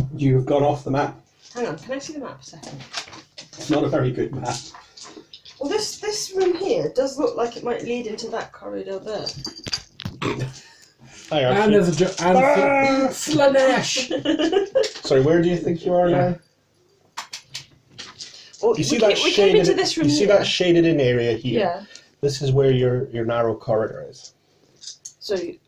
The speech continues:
Speaker 2: we're in between here and
Speaker 1: Yeah.
Speaker 2: here. Right.
Speaker 1: Hi.
Speaker 2: Okay. So the door at the end probably leads into that room.
Speaker 1: Could do.
Speaker 3: Oh, the light's gone out.
Speaker 1: Can you, um, get down, Archie? I know you like being the centre of attention.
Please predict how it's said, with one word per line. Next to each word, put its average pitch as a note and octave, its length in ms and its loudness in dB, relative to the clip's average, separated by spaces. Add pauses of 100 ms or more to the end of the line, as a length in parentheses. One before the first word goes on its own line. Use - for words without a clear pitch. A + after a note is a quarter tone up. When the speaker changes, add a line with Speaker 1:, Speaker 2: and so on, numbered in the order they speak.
(340)
Speaker 2:
we're G#3 200 4
in F#3 120 0
between G3 380 0
here G3 260 -2
and - 80 -2
Speaker 1:
Yeah. - 120 -2
Speaker 2:
here. - 180 -8 (840)
Right. - 420 -10 (480)
Speaker 1:
Hi. C#3 240 2
Speaker 2:
Okay. C3 140 -6 (840)
So A3 440 2 (100)
the G#3+ 80 -4
door A3+ 160 4
at - 80 0
the A3+ 80 4
end G3 140 2
probably F#3+ 260 -8
leads F3+ 180 -12
into E3+ 180 -16
that F3 200 -6
room. - 180 -14 (300)
Speaker 1:
Could C3+ 300 -8
do. C#3+ 240 -2 (760)
Speaker 3:
Oh, A3+ 120 -2
the F3+ 120 2
light's E3+ 240 2
gone D#3+ 180 0 (100)
out. C3 220 0 (680)
Speaker 1:
Can C3 100 -6
you, D3 360 0
um, D3 180 2 (920)
get C#3+ 180 -8
down, F3+ 200 2
Archie? G3+ 460 0 (380)
I B2 60 -10
know C3 100 2
you C3 120 2
like C3 200 -2
being B2+ 120 -2
the B2+ 80 -10
centre C3 260 -2
of B2+ 120 -4
attention. C3+ 500 -4